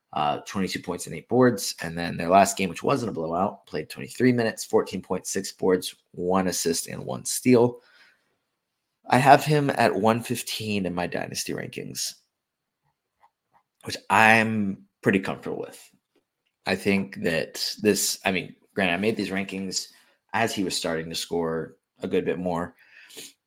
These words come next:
Um, I think the players in front of him, I'm have, I'm fine having in front of, um,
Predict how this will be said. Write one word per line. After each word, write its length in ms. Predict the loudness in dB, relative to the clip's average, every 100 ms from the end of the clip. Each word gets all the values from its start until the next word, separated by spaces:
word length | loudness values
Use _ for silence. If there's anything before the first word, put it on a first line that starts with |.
| _
Um, 420 | -4 -2 -4 -10 -20 _ _ _ -4
I 40 |
think 220 | -2 -2 -6
the 80 |
players 320 | 0 4 4 2
in 80 |
front 220 | 0 2 2
of 60 |
him, 180 | 0 -4
I'm 100 | -2
have, 440 | -2 -2 -4 -14 -8
I'm 140 | -8 -4
fine 300 | -2 -2 -2
having 300 | -4 -4 -6
in 300 | -8 -10 -14 _ _
front 260 | -4 -2 0
of, 340 | 0 -2 -8 -18 _ _
um, 300 | -10 -10